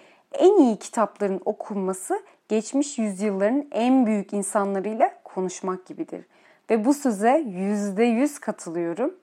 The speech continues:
Ya aslında kitap okumak bir çeşit böyle meditasyon. Zihni odaklıyor, duygularımızı anlamamıza yardımcı oluyor. Her şeye farkındalıkla bakıyoruz.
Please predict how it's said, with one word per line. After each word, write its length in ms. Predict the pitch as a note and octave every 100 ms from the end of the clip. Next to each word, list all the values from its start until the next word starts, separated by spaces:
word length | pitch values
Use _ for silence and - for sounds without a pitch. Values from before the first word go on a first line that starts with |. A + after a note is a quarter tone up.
| _ _ _ - _
Ya 100 | - -
aslında 640 | A3+ C#4 - A3+ F#3+ F#3+
kitap 440 | - - C4+ A3
okumak 580 | A3+ A3+ G#3 F#3+ G#3 _
bir 220 | C4+ F4
çeşit 480 | - - - - _
böyle 300 | D4+ B3+ B3+ -
meditasyon. 880 | G#3+ G3+ G3 - G#3+ G#3 - F3 E3+ - - - _ _ -
Zihni 360 | G3+ C4 C4+
odaklıyor, 640 | D4+ C#4+ C#4+ C#4+ C#4 D4 D4
duygularımızı 640 | G#3+ F3+ G#3 A3+ A#3+ A#3+
anlamamıza 640 | - B3+ B3 B3+ B3+ A#3 B3+
yardımcı 540 | B3+ A#3+ A#3+ B3 C4
oluyor. 340 | B3 B3 B3 B3 - - -
Her 260 | B3 D4+
şeye 520 | F4+ - A#3+ A#3 E4+ - _ _
farkındalıkla 960 | - G#3+ A3 - A#3+ A3 B3 - A#3 E3+
bakıyoruz. 640 | F3 - D#3+ - - -